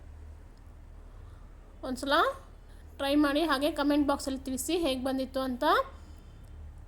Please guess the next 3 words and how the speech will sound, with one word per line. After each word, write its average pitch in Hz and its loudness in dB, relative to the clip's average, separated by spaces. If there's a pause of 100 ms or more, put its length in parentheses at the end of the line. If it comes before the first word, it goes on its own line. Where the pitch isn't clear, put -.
(3500)
ಇವಾಗ 240 -2 (760)
ಇದಕ್ಕೆ 269 0 (2500)
ಸ್ವಲ್ಪ 247 -2